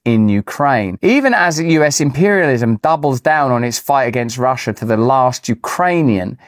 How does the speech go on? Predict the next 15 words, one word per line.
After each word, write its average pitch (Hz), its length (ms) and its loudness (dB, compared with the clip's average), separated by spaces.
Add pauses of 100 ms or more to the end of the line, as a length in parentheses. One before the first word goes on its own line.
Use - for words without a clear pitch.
it 165 60 -2
has 190 120 0
opened 214 300 2
up 160 100 0
another 165 320 0
front 113 500 -4
in 120 120 2
the 113 80 0
global 107 480 0
war. 107 500 0
This 185 140 2
is 190 160 2
why 123 180 2
recent 117 420 0
events 107 640 -2